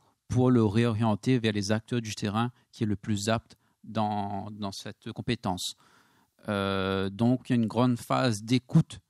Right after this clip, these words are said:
et de, de diagnostic qui est fait avec, euh, le jeune pour identifier c'est quoi les freins, mais d'écoute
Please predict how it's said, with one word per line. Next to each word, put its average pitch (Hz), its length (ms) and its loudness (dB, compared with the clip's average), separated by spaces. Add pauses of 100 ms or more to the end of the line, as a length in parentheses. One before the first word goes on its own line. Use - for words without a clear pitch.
(360)
et 104 160 0
de, 101 540 0
de 104 100 -2
diagnostic 120 720 0
qui - 160 -2
est 104 60 0
fait 113 220 -6
avec, 104 320 -2 (140)
euh, 98 160 -2
le 98 160 -4
jeune 110 360 -4 (440)
pour 117 180 2
identifier 123 640 0
c'est 120 180 0
quoi 107 200 2
les 104 100 2
freins, 131 360 -2 (800)
mais 110 220 2 (460)
d'écoute 123 460 -6